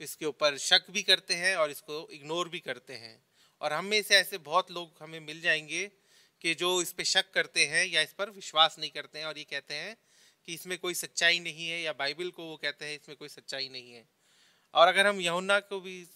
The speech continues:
देखें, पहला यूहन्ना तीन आठ में भी यूहन्ना हमें बताता है, "जो कोई पाप करता है वह शैतान की ओर से है, क्योंकि शैतान आरंभ से ही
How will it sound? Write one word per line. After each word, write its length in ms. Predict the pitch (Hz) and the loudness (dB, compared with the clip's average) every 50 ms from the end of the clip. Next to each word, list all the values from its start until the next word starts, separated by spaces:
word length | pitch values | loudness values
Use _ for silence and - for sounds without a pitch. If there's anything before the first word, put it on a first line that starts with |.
| - _ | -20 _
देखें, 420 | 147 143 156 151 - 175 175 175 | _ 0 0 0 2 0 0 0
पहला 280 | 170 - 156 151 156 165 | 2 2 2 2 4 2
यूहन्ना 380 | 165 156 147 151 151 156 165 | 2 0 -2 -6 -8 -8 -8
तीन 260 | 165 - 170 165 160 156 | -8 -8 -10 -8 -4 -2
आठ 260 | 151 147 - - - | -2 -2 -2 -4 -10
में 100 | 160 147 | -14 -14
भी 140 | 147 156 147 | -12 -12 -12
यूहन्ना 220 | 143 147 147 147 | -12 -12 -12 -12
हमें 160 | 143 147 143 | -12 -12 -14
बताता 340 | 131 135 143 143 143 - 143 | -10 -8 -6 -6 -6 -6 -8
है, 220 | 143 160 180 202 _ _ _ _ _ _ _ _ _ _ | -8 -8 -10 -12 _ _ _ _ _ _ _ _ _ _
"जो 140 | - 170 190 | -2 -2 0
कोई 220 | 185 - 220 220 220 | 4 4 4 6 8
पाप 340 | - 185 185 208 - - - | 10 10 10 10 8 4 -2
करता 260 | 202 196 - - 196 | -2 -2 0 2 4
है 140 | 196 202 202 | 4 4 2
वह 80 | 196 | 0
शैतान 440 | 175 - 180 156 - 175 180 190 202 | -2 -6 -6 0 4 6 6 6 6
की 160 | 202 - 190 | 2 -6 -6
ओर 180 | 175 165 165 160 | -6 -4 -4 -6
से 180 | 151 - 170 147 | -6 -8 -8 -6
है, 140 | 151 165 | -6 -6
क्योंकि 280 | 170 - 170 151 156 160 | -8 -8 -12 -14 -12 -12
शैतान 440 | - - 160 - - 156 165 180 175 - | -10 -10 -6 0 4 4 4 4 4 2
आरंभ 320 | 151 151 156 175 185 185 | 2 2 2 2 -2 -6
से 120 | - - | -10 -10
ही 260 | 170 160 165 170 202 | -10 -10 -10 -12 -14